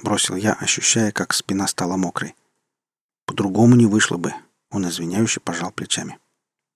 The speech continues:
"Какая нахрен разница?" — выпалил я, ощущая, как боль и воспоминания признания мелкой, заставляющие сердце работать, как механизм на ядерном топливе. Обернувшись, посмотрел на Кристину.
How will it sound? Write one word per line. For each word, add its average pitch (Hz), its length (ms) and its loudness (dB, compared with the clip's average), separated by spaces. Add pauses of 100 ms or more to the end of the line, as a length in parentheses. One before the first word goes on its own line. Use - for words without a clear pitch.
(140)
"Какая 175 320 4
нахрен 139 360 8
разница?" — 113 540 4 (340)
выпалил 101 460 0
я, 113 240 2 (120)
ощущая, 113 580 2
как 104 200 -2
боль 110 480 4
и - 60 -2
воспоминания 113 720 6
признания 110 520 4
мелкой, 113 420 4
заставляющие 101 720 0
сердце - 400 0
работать, 104 420 -2
как - 200 -4
механизм 92 500 -2
на 87 100 -4
ядерном 87 460 -6
топливе. 101 420 -10 (1080)
Обернувшись, 110 840 2
посмотрел 117 460 2
на 113 120 6
Кристину. - 560 -4